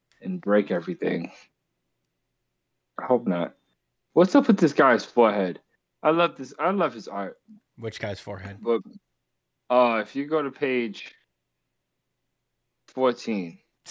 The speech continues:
Speaker 2: <laughs> Yeah, he's got a weird fore-, it's a weird hairline, I think.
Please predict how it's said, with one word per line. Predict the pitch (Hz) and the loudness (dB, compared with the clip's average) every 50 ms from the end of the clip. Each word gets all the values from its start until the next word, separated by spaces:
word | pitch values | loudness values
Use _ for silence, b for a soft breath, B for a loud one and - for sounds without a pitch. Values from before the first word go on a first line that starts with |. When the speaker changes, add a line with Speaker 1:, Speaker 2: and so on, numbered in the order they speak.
| - - - | -14 -6 -2
Speaker 2:
<laughs> | 190 165 - - 165 156 - - 165 - - - - 160 - - _ _ b b b b b b b b b _ | -2 -2 0 0 0 0 2 2 0 0 0 0 -4 -4 -4 -6 _ _ b b b b b b b b b _
Yeah, | 127 120 113 113 107 | -8 -4 -2 0 0
he's | 107 123 117 120 | 0 -2 -4 -4
got | 131 120 113 | -4 -4 -4
a | 107 | -4
weird | 101 98 95 85 | -6 -6 -8 -10
fore-, | - - - - 95 95 104 - | -12 -16 -20 -20 -18 -16 -16 -14
it's | - 131 151 160 151 - | -10 -8 -8 -6 -6 -4
a | 202 170 139 | -4 -4 -4
weird | 123 113 107 120 131 135 127 110 | -6 -6 -4 -2 0 0 0 -2
hairline, | 98 - 117 117 120 110 92 90 90 85 78 92 107 _ _ _ _ _ _ - | -4 -8 -6 -6 -6 -8 -8 -12 -14 -16 -18 -20 -20 _ _ _ _ _ _ -20
I | 92 | -20
think. | - - 78 80 - _ | -20 -20 -20 -20 -20 _